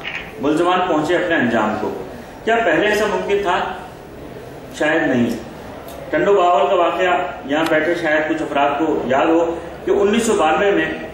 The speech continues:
اس وقت کے وزیر اعظم نے کئی ڈاکوؤں کی ہلاکت پر پولیس کی بہت تعریف کی تھی۔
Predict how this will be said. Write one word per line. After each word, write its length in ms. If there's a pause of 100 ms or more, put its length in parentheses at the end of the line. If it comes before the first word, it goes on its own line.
(220)
اس 140
وقت 280
کے 80
وزیر 260
اعظم 260
نے 200 (1800)
کئی 220
ڈاکوؤں 360
کی 100
ہلاکت 420
پر 180 (520)
پولیس 260
کی 140
بہت 220
تعریف 340
کی 140
تھی۔ 120